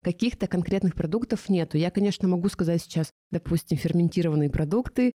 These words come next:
помогут твоему иммунитету, потому что они хорошо влияют на наш кишечник. Но если есть, например, на каком-то этапе желудочно-кишечного тракта у нас проблемы, та же самая квашеная капуста, ферментированная прекрасно,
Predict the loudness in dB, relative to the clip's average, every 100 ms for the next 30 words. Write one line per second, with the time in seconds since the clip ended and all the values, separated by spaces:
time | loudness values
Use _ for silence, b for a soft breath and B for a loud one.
0 | -2 -2 0 0 0 2 4 4 4 4
1 | 2 0 -2 -4 -2 0 0 0 0 2
2 | 2 0 -2 -4 -2 2 2 2 0 0
3 | 0 -2 -4 -2 -4 -4 -10 -10 _ _
4 | -2 0 2 0 0 0 0 0 0 0
5 | -2 0 0 2 0 -2 -2 0 0 -2
6 | -2 0 0 0 0 0 -4 -8 -4 -4
7 | -2 -4 -2 -4 -4 -6 -4 -4 -4 -4
8 | 0 0 2 0 -2 _ -4 -2 0 0
9 | 2 0 0 -2 -2 0 -2 -2 -4 -4
10 | -2 -2 -4 0 2 4 2 2 2 0
11 | -2 -2 -2 0 -2